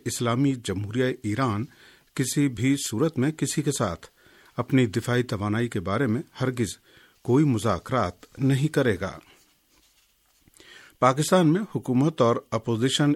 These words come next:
اتحاد پی ڈی ایم ایک بار پھر آمنے سامنے۔ پشاور میں پی ڈی ایم کو جلسے کی اجازت دینے سے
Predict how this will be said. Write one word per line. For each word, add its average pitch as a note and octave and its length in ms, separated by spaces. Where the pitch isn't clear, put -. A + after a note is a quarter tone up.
اتحاد A2 500
پی C#3 200
ڈی C#3+ 340
ایم B2+ 280
ایک B2 220
بار A2+ 220
پھر A#2 300
آمنے B2 360
سامنے۔ G#2 320
پشاور A#2+ 380
میں D#3+ 140
پی B2+ 160
ڈی C#3 240
ایم C3 220
کو D3+ 180
جلسے A#2 460
کی B2 240
اجازت G#2+ 440
دینے A#2+ 220
سے G#2+ 200